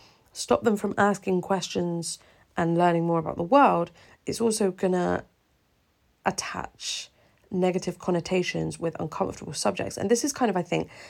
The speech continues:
how things become taboo and how things become uncomfortable to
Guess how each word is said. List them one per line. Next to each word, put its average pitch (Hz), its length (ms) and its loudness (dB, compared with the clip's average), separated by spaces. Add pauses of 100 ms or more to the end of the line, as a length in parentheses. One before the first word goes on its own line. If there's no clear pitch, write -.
how 165 220 -4
things 160 300 -4
become 156 360 -4
taboo 151 600 0 (360)
and 175 100 0
how 165 160 2
things 170 220 -2
become 175 260 -4
uncomfortable 165 760 -4
to 160 500 -4